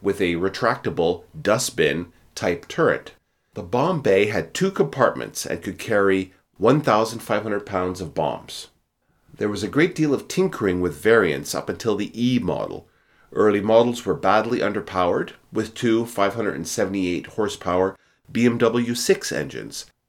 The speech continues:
However, upgrading to supercharged eight hundred and fifty horsepower D B six hundred Cs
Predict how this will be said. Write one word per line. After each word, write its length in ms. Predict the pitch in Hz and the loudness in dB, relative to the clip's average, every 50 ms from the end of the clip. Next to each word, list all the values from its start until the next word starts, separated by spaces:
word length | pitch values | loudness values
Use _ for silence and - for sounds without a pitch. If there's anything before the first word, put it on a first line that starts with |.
| _ _ _ _ _ - | _ _ _ _ _ -2
However, 440 | 98 101 104 95 90 95 120 - - - | 2 4 4 4 4 4 2 2 0 -2
upgrading 520 | 135 - - 127 120 127 135 143 139 139 - | -6 -2 2 4 4 4 4 4 0 -2 -4
to 500 | - 120 113 107 110 113 120 127 - _ _ _ _ _ _ | -4 0 2 2 2 0 -2 -6 -14 _ _ _ _ _ _
supercharged 880 | - - - 185 165 170 147 - - 117 101 90 87 - 117 - - - - | -14 -4 -2 0 0 0 0 -2 0 2 4 4 4 4 2 0 -6 -6 -2
eight 160 | - 127 127 | -2 -2 0
hundred 240 | 135 120 113 87 82 | 0 0 0 0 0
and 80 | 95 92 | -2 -2
fifty 360 | - 147 - 151 - 110 92 | -2 -2 -2 0 -2 -4 -2
horsepower 760 | 90 90 90 87 - - - 85 82 82 85 85 85 - - _ _ _ _ _ _ | 0 0 -2 -2 -4 -6 -2 0 2 2 2 0 -2 -4 -10 _ _ _ _ _ _
D 260 | - 80 82 117 120 110 | -14 -6 -2 -2 -2 0
B 460 | 92 104 107 107 104 104 101 101 98 | 0 0 0 0 0 0 -4 -6 -10
six 380 | - - - 127 - - - | -10 -8 -6 -6 -6 -6 -4
hundred 260 | 120 101 92 85 - - | -2 0 0 0 -2 -4
Cs 640 | - - - 170 143 95 87 92 107 - - - | -4 -2 0 0 0 0 0 -2 -4 -6 -8 -10